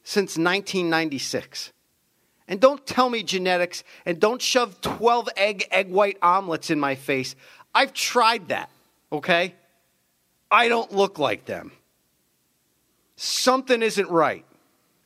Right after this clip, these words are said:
okay? There's something in the water, and it's not the water that Michael Jordan was giving the, uh,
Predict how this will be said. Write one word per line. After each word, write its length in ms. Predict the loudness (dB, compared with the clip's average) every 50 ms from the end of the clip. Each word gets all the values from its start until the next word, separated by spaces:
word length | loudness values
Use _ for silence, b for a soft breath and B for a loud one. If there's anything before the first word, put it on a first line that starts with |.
| _ _ _ _ _ _ 0
okay? 440 | 0 0 2 0 0 0 0 -2 b b b b b
There's 200 | 0 0 0 0
something 540 | -2 -4 0 2 2 2 2 0 -2 -2 0
in 120 | 0 0
the 80 | 0 0
water, 480 | 2 4 4 2 2 0 -2 -8 -14 -18 _ _ _ _ -2
and 120 | -2 -2
it's 200 | -2 -4 -4 -6
not 320 | 0 2 2 2 2 2 0
the 60 | 0
water 340 | 0 2 2 2 2 0 0
that 120 | -2 0
Michael 280 | 0 0 0 0 -2 -4
Jordan 380 | 0 2 2 2 2 2 0
was 140 | -2 -2 0
giving 280 | 0 0 2 2 0 -2
the, 180 | -4 -4 -6 -4
uh, 220 | -2 0 0 0